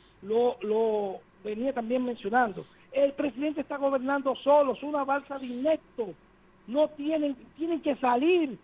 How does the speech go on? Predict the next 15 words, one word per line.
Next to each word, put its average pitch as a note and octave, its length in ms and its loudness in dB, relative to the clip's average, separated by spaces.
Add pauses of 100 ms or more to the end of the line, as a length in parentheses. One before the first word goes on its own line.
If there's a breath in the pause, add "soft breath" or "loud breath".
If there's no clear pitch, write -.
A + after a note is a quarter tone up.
(280)
los B3 200 0
funcionarios C#4+ 760 2
tienen D4 220 -6
que C#4+ 100 -6
salir, B3 480 -4
si A3+ 60 -10
no C#4 180 0
son D#4 240 2
ellos, G#3+ 480 2 (480)
eh, A#3+ 480 2
los A#3+ 160 -2
que A#3 100 -4 (200)
son D4 220 0
responsables C4 680 2
directamente, A#3+ 760 -2